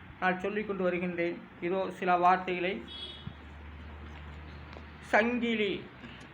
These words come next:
சங்கிலி என்ற ஒரு வார்த்தைக்கு நான்கு எழுத்துக்கள்.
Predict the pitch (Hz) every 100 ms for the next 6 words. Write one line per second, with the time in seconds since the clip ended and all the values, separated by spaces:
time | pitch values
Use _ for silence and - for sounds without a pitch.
0 | - - - 226 233 254 262 247 233 220
1 | 202 190 202 214 202 - 190 185 - 175
2 | 190 208 196 190 190 185 185